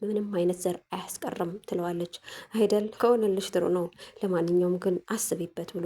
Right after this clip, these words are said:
ጥሏትም ይሄዳል። ወደ ቤት ትመለሳለች። እቤት ስትመለስ ናኦም ከደረጃ ላይ ቆሞ ወዲያና ወዲህ እየተንቆራጠጠ ታገኘዋለች። ታዲያ ኑሃሚ ወጣ ብላም ስታገኘው ሰላም ትለዋለች። "እንዴት ነህ?" ትለዋለች። "ደህና ነኝ።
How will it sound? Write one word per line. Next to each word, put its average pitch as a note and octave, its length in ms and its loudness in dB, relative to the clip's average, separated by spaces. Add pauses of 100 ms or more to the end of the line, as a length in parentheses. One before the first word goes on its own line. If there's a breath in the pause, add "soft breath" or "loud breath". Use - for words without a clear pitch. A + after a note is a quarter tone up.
ጥሏትም F3 380 -6
ይሄዳል። F#3 300 -4 (120)
ወደ B3+ 160 -4
ቤት A#3+ 180 0
ትመለሳለች። E3 680 -4 (440 soft breath)
እቤት B3 220 -4
ስትመለስ F3+ 640 -2 (180)
ናኦም G3+ 360 4
ከደረጃ G#3+ 520 2
ላይ G3 200 2
ቆሞ G3 220 0 (180)
ወዲያና G#3+ 340 0
ወዲህ E3 180 -4
እየተንቆራጠጠ E3+ 640 -2
ታገኘዋለች። F3 640 -2 (420 loud breath)
ታዲያ G3+ 240 2 (100)
ኑሃሚ G3+ 320 4 (180)
ወጣ G3+ 260 4
ብላም G3+ 380 2
ስታገኘው F#3+ 600 0
ሰላም E3+ 280 -2
ትለዋለች። E3+ 500 -4 (440 loud breath)
"እንዴት F#3+ 300 0
ነህ?" F#3 200 0 (100)
ትለዋለች። F3+ 480 -2
"ደህና G3+ 280 0
ነኝ። F3 180 0